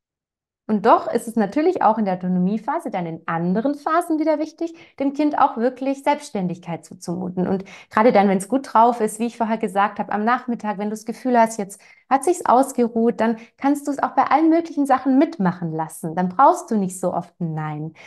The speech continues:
Nur oft braucht's dann gegen Abend hin, wenn die Kinder schon wieder müde sind und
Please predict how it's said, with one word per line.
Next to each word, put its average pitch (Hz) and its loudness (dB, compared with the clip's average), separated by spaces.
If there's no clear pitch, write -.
Nur 226 4
oft 277 0
braucht's 269 2
dann 220 2
gegen 185 -2
Abend 262 4
hin, 330 0
wenn 226 0
die 214 -4
Kinder 220 0
schon 208 -6
wieder 170 -8
müde 220 -2
sind 320 -4
und 214 -6